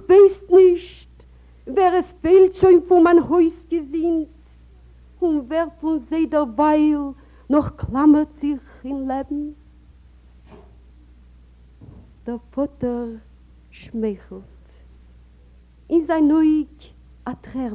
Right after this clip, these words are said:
בליצט אויף. און איך וויל געבן אלע נעמען מיט אמאל אים.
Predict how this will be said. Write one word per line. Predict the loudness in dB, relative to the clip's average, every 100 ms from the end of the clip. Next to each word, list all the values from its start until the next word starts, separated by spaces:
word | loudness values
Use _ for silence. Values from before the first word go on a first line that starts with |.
| -12
בליצט | -12 -12 -18 -12
אויף. | -12 -12 -20 _ _ _ _ _ -20 -20 _ _ _ _ _ _ _ _ _ _ _ _ -4
און | 2 4
איך | 6 4 -2 -16 -20 -20 -20 _ _ _ _ _ _
וויל | 0 0
געבן | 2 2 0 0
אלע | 0 0 0 -2 -4
נעמען | -2 -2 0
מיט | 0
אמאל | 0 2 2 2
אים. | 0 -2 -6